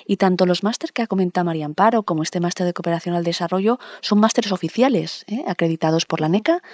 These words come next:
eh, por la Agencia Na-, Nacional de Evaluación de la Calidad, ¿eh? y entonces, eh, de la calidad académica, y entonces, eh, dan la puerta de entrada a un, los estudios de doctorado.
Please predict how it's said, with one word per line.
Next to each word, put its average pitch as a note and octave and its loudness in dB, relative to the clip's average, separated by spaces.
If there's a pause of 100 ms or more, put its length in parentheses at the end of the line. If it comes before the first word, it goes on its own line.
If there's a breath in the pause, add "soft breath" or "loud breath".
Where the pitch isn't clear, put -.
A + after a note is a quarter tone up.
(440 loud breath)
eh, F3 -4
por D#3+ -6
la D#3 -4
Agencia E3+ -6
Na-, E3 -6
Nacional D#3+ -4
de D#3 -2
Evaluación D#3 -6
de D#3+ -8
la D3+ -10
Calidad, D#3 -8 (800 loud breath)
¿eh? A3+ -8
y F3 0
entonces, F#3 0 (460 loud breath)
eh, F3+ 0
de E3+ -4
la E3 -6
calidad D#3+ -6
académica, G3 -4 (120)
y F#3+ -2
entonces, F#3+ -2
eh, E3+ -2 (420)
dan G3+ 8
la G3+ 8
puerta G#3+ 4
de B3 4
entrada A3 0 (520 loud breath)
a F#3 -6
un, F3 -2
los E3 -4
estudios D#3 -2
de D3+ -2
doctorado. C#3 -12